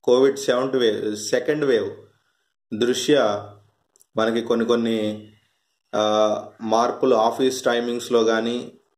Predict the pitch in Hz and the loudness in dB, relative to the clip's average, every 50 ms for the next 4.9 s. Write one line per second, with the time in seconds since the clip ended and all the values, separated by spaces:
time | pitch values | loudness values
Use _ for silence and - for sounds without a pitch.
0 | _ _ _ _ _ _ _ _ 117 110 110 110 110 107 107 104 104 104 101 101 | _ _ _ _ _ _ _ _ -2 -2 0 0 0 0 0 0 -2 -2 -4 -4
1 | 101 101 - - _ _ _ _ _ _ _ _ _ _ - - _ 120 117 117 | -6 -10 -16 -20 _ _ _ _ _ _ _ _ _ _ -20 -6 _ -2 -2 0
2 | 120 123 117 - - 123 120 117 - - 117 117 117 120 120 120 120 120 117 - | -2 -4 -4 -2 0 2 2 2 0 -2 0 0 2 2 2 2 2 0 0 0
3 | 123 120 113 117 113 117 123 117 104 98 - - - - _ _ _ _ _ _ | 0 2 2 4 4 4 2 2 0 -2 -6 -12 -18 -20 _ _ _ _ _ _
4 | - 113 113 117 110 107 113 113 120 127 135 - 143 135 131 131 127 123 | -4 0 2 2 0 2 2 2 0 0 0 0 0 0 0 0 -2 -4